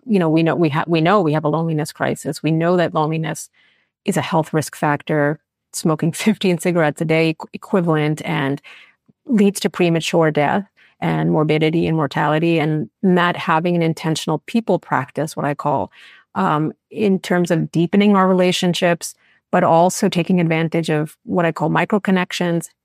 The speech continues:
you know, the, the superficial layers that are built into our day that some of us lost during the pandemic, the barista, the dog walker, uh, the person you see at your yoga class. So loneliness is one of the biggest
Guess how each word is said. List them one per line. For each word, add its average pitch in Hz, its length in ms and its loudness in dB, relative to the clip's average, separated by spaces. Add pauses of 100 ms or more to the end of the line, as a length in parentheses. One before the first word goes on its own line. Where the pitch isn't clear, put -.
(120)
you 185 80 2
know, 165 140 2
the, 160 340 0
the 147 100 -4
superficial 180 600 -2
layers 160 340 2
that 160 100 -2
are 165 80 2
built 165 280 -2
into 170 260 0
our 151 140 4
day 160 300 2
that 160 220 -2
some 175 120 -2
of 165 120 0
us 156 140 -4
lost 151 520 0
during 156 260 0
the 143 60 0
pandemic, 147 600 -2 (360)
the 175 60 0
barista, 156 580 2
the 160 60 0
dog 151 320 0
walker, 143 460 -2 (520)
uh, 147 380 0
the 185 160 -2
person 160 360 0
you 160 60 2
see 156 240 0
at - 60 0
your 165 120 0
yoga 147 280 0
class. 151 520 -4 (100)
So 185 420 0 (640)
loneliness 220 560 4
is 190 120 2
one 185 140 2
of 180 60 2
the 151 160 -2 (100)
biggest 170 580 0